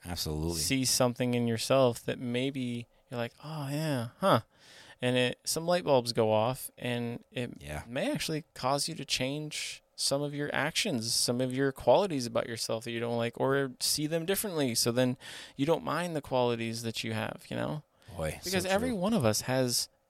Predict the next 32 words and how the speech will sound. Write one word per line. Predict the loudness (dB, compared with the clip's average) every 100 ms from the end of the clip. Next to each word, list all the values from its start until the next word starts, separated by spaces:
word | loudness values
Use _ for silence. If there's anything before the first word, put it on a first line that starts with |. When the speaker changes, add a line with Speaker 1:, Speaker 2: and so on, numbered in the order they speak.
| _
Speaker 2:
at | -2 -2
least | -4 -2 0 2 0 -4 _
one | -10 -2 2 2 0 -6 -12 _ _ _ _ -20
quality | -10 0 4 4 2 0
of | 0
ourselves | 0 2 4 4 4 0 -2 -4 -6 _ _
that | -8
we | -8 -6 2
don't | 4 4 -4 -20 _ _ _
like. | -6 -4 -4 -10 -20 _ _ _ _ _ _ _ -6
Speaker 1:
Hmm. |
Speaker 2:
Whether | 2 4 4 2
or |
not | 2 0 0
we're | 0
willing | 2 2
to | 0
state | -2 0 -2 -2
that | -4 -4
quality, | 0 2 2 0
who | -2 -2
knows? | 2 2 2
Depends | -4 -4 -2
on | 0
what | 2 2
it | 2
is. | 2 2 -2 -10 _ -20 -20 -20 -20 _ _ _
Um, | -6 -2 0 0 -2 -6 -10 -16 _
whether | 2 4 4
or |
not | 4 4 2
we're | 0 0 0 -4